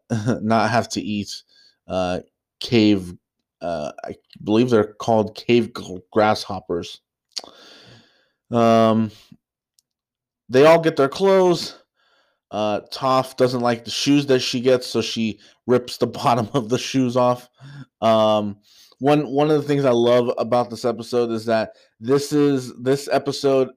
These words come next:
has some of the best humor from Sokka in the entire show. Like, this, Sokka is at his funniest in this episode. Um, right from the opening when he's like,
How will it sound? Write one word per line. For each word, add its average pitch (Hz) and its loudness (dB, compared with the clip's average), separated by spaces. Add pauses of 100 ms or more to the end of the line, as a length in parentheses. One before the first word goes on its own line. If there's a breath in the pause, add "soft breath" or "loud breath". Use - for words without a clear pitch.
(320)
has 123 0
some 127 -4
of 117 -2
the 120 -4 (200)
best 127 -2
humor 117 -6 (320 soft breath)
from 113 -6
Sokka 117 -2 (120)
in 117 -2
the 110 -2
entire 107 -2
show. 104 0
Like, 107 -2 (400 soft breath)
this, 147 0
Sokka 160 0
is 139 0 (200)
at 131 0
his 123 -4
funniest 110 -6 (320)
in 117 -2
this 107 -2
episode. 101 -4 (460)
Um, 104 -2 (140)
right 131 4
from 139 0
the 123 2
opening 117 -2
when 107 -4
he's 110 -4
like, 104 -2